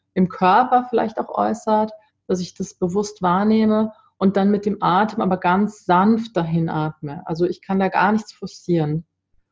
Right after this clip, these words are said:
Und es ist überhaupt bei den Emotionen, bei den Gefühlen so, dass es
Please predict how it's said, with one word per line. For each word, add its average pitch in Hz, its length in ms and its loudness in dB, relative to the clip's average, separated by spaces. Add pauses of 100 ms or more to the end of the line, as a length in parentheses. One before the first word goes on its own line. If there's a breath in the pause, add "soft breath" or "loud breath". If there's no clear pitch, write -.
(280)
Und 180 120 2
es 185 100 -2
ist 196 120 -4
überhaupt 202 320 2
bei 214 80 -2
den 214 120 0
Emotionen, 202 500 0
bei 202 80 0
den 196 120 0
Gefühlen 214 440 -2
so, 202 320 0 (160)
dass 185 140 -8
es - 220 -12